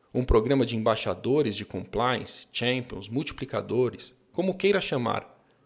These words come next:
pode ser um excelente caminho neste sentido.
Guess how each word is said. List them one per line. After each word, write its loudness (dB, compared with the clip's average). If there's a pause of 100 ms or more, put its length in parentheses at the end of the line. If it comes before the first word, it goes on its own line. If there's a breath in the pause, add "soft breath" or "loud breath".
(120)
pode 6
ser 0
um -2
excelente 2
caminho 0
neste -4
sentido. -8